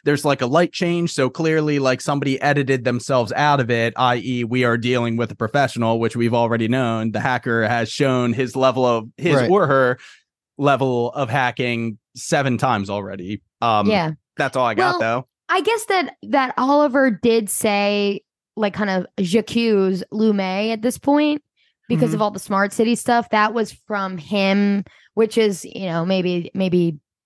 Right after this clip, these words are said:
Speaker 3: Lee wasn't thinking that, I think. And then, um, Darby says Ava. So, eh, we get, like, kind of a accusation of Lu Mei in, in this scene, as well as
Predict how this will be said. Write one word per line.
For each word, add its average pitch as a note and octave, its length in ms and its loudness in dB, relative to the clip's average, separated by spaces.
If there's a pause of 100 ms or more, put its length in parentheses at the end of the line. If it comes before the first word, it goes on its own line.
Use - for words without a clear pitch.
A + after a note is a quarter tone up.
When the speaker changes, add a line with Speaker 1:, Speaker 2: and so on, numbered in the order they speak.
(220)
Speaker 3:
Lee G3+ 320 6
wasn't F3 380 2
thinking F3 260 -2
that, D#3+ 240 -2
I E3 80 -2
think. E3+ 260 -4
And E3+ 140 -2
then, D#3+ 200 -4 (380)
um, D#3+ 380 0
Darby G#3+ 480 2
says F3 380 -2 (280)
Ava. F3+ 640 0
So, F3+ 600 0
eh, A#3 120 0 (180)
we A#3+ 180 2
get, B3+ 200 -2
like, C4 160 -4
kind A#3 200 -2
of G#3 180 0
a F#3+ 200 -2 (100)
accusation G#3 840 0
of F3 300 -2 (260)
Lu B3+ 220 4
Mei A#3 360 2
in, A3 240 0
in A3 160 2
this G#3 160 0
scene, F#3+ 420 -2 (240)
as G3+ 240 -2
well F3+ 420 2 (280)
as F3 560 -2